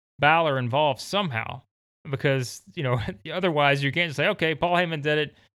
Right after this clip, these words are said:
Reigns escaped. Now let's all of a sudden, you know, let's explain why Re-, why Heyman did it to benefit Reigns versus Lesnar versus, you know,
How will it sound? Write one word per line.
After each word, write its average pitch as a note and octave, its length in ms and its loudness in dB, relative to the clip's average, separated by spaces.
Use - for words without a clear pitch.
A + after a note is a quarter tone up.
Reigns D#3+ 260 2
escaped. D3 400 -2
Now E3 200 2
let's D#3 280 -2
all D3+ 100 0
of D3 60 -4
a C#3 40 -10
sudden, C3+ 440 -4
you C3+ 80 -6
know, A#2 200 -6
let's C#3+ 200 -4
explain D#3+ 340 -4
why D3+ 140 0
Re-, C#3 280 -2
why C#3+ 200 -4
Heyman C#3+ 320 -4
did C3+ 160 -2
it C3 140 -6
to C#3+ 100 -2
benefit C#3+ 540 0
Reigns C3+ 300 0
versus B2 340 -4
Lesnar A#2 520 -2
versus, B2 760 0
you A#2 80 -4
know, G#2+ 240 -4